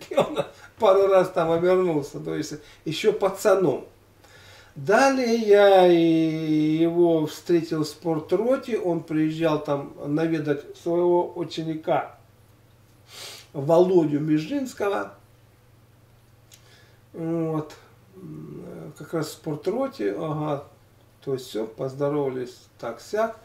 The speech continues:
И он как раз там, знаете, у нас была гиря где-то, ну, возможно, килограмм, килограмм под сорок она была. Мо-, может быть, меньше, может быть,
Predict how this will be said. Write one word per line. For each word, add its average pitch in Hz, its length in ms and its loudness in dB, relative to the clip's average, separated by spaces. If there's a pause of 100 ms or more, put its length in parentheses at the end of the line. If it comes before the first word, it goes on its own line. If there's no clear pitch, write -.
(420)
И 165 100 2
он 254 260 4
как - 240 0
раз 202 240 2
там, 175 180 2
знаете, 185 360 2
у 165 40 -2
нас 165 240 0
была 160 480 -2 (120)
гиря 151 540 -4
где-то, 139 420 -4 (360)
ну, 196 440 -10
возможно, 160 640 -6
килограмм, 156 640 -4 (1400)
килограмм 156 360 -2
под 156 300 -8
сорок 117 640 -6
она 107 220 -10
была. 104 440 -8
Мо-, 135 260 -4
может 180 360 -4
быть, 156 180 -6
меньше, 185 420 0
может 160 320 -4
быть, 151 300 -8